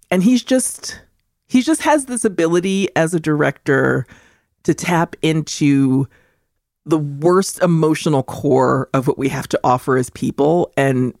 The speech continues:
present it in a beautiful and delicate way.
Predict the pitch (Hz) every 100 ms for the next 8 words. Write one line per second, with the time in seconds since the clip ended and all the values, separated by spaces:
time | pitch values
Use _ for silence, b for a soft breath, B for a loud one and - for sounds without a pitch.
0 | - 165 143 147 143 139 135 135 135 135
1 | 135 127 135 120 - - - - - -
2 | -